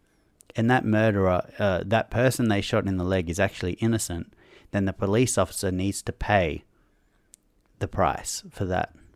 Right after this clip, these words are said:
an equal amount to that price. So the medical bills, uh, the time lo-, uh, left in lockup and all of those sort of things, he needs to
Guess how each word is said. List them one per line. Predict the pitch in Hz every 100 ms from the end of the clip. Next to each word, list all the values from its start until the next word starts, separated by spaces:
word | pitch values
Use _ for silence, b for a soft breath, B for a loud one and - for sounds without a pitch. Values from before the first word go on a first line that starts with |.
| _ _ _ _ _
an | 107
equal | - 123 131 120
amount | 104 98 92 -
to | 98
that | 85 -
price. | - 85 - -
So | - 85
the | 92
medical | 110 117 - 110
bills, | 98 98 95 92 92 B B B B
uh, | 90 85
the | 85
time | 87 107 107 98 95 95
lo-, | 95 -
uh, | 110 90
left | 101 101 -
in | 92 90
lockup | 92 92 - 92 92
and | 101
all | 131 120
of | 104
those | 98 92 - _ _
sort | - 95 90
of |
things, | - 90 82
he | 117 117
needs | 104 95
to | -